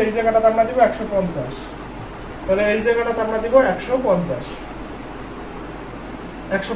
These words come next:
পঞ্চাশ, তাহলে সুপ্রিয় শিক্ষার্থীবৃন্দ, এখানে আমরা দেবো একশো পঞ্চাশ, তাহলে এখানে আমাদের থাকবে একশো পঞ্চাশ divided by তিন, তাহলে আসলে পঞ্চাশ। তা সুপ্রিয় শিক্ষার্থীবৃন্দ, আর একবার বুঝে দিচ্ছি,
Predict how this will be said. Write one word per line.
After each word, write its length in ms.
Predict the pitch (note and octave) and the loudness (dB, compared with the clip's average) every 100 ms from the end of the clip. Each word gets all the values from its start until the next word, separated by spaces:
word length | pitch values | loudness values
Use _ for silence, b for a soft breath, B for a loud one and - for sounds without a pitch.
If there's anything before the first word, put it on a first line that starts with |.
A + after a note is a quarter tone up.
| G3 | 0
পঞ্চাশ, 260 | D3+ C#3 - | 0 -2 0
তাহলে 180 | F#3 F#3+ | -2 -2
সুপ্রিয় 220 | - - - | -4 -8 -6
শিক্ষার্থীবৃন্দ, 380 | C4 B3 B3 G#3 | -6 -2 0 0
এখানে 180 | G#3+ A3 | 0 -2
আমরা 120 | G#3+ G#3 | -2 0
দেবো 120 | B3+ G3+ | 2 2
একশো 180 | - F#3 | 0 -2
পঞ্চাশ, 340 | F3+ D3+ C3+ - - - - - - - - - - - - - - | -2 -2 -6 -8 -10 -10 -10 -10 -10 -12 -12 -10 -10 -12 -12 -12 -10
তাহলে 200 | - F#3+ G#3 | 0 4 4
এখানে 220 | G#3 A3 A3 | 4 0 2
আমাদের 220 | G#3+ G#3+ A3 | 2 0 -4
থাকবে 240 | A3 C4 G#3+ | 0 4 4
একশো 180 | F3 G#3+ F#3 | 2 -4 -2
পঞ্চাশ 440 | F#3+ F3+ A#3 D#4+ F4+ - - - - - - | 0 0 0 -2 -4 -10 -12 -12 -12 -12 -4
divided 400 | F3+ F#3 F#3 F#3 F3 | 2 4 4 2 2
by 140 | A#3 A#3+ | 0 0
তিন, 140 | G3 E3+ D3 | 0 0 2
তাহলে 160 | F3 | 2
আসলে 200 | - C4+ C4+ | 2 -2 -2
পঞ্চাশ। 380 | D#3+ C#3 C3 - - - - - - - - - - - - - - - | -2 -2 -4 -8 -10 -12 -12 -12 -12 -10 -10 -10 -10 -12 -10 -10 -10 -6
তা 100 | G3+ | -6
সুপ্রিয় 260 | G#3 C4+ C4 | -4 -4 -2
শিক্ষার্থীবৃন্দ, 400 | C4+ C4+ C4 B3 A3 | 2 4 6 8 8
আর 60 | |
একবার 200 | A3 A#3 A3 | 8 4 4
বুঝে 160 | G3 G3 | 2 -2
দিচ্ছি, 260 | F#3+ A3 | -6 -2